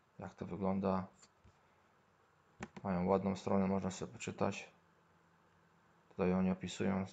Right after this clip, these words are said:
o czym, o co, o co chodzi, w czym się specjalizują. Nie,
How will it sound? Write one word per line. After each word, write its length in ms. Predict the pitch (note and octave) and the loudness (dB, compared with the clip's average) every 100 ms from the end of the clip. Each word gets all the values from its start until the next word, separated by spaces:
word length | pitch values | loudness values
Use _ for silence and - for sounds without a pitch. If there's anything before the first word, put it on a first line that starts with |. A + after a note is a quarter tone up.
| - - _ _ - | -12 -20 _ _ -8
o 140 | G2 | -8
czym, 360 | - - F#2+ F#2 - - _ _ | -6 -4 -2 -4 -8 -20 _ _
o 60 | G2+ | -12
co, 520 | - F#2+ F#2 F2+ - - _ _ _ _ _ _ _ _ _ _ _ _ _ _ _ _ _ _ _ _ _ _ _ _ _ _ _ _ _ - | -6 -4 -4 -6 -10 -20 _ _ _ _ _ _ _ _ _ _ _ _ _ _ _ _ _ _ _ _ _ _ _ _ _ _ _ _ _ -10
o 80 | G2+ | -8
co 200 | - F2+ | -4 -2
chodzi, 580 | G2 G2+ G2+ G2+ F#2 - - _ | 0 0 0 -2 -4 -8 -20 _
w 140 | - - | -18 -12
czym 280 | - G3 | -4 -2
się 220 | F#3+ - F2+ | -2 -4 -6
specjalizują. 880 | - - F#2 F#2 G2+ G#2 G#2 G#2 G#2 _ _ _ _ _ _ _ _ _ - - _ _ _ _ _ _ _ _ _ _ _ _ _ _ _ _ _ _ _ _ _ _ _ _ _ _ _ - - - - _ - | -8 -6 -2 -2 0 0 0 -2 -8 _ _ _ _ _ _ _ _ _ -20 -20 _ _ _ _ _ _ _ _ _ _ _ _ _ _ _ _ _ _ _ _ _ _ _ _ _ _ _ -20 -20 -20 -20 _ -8
Nie, 300 | G#2+ G2 | -4 -4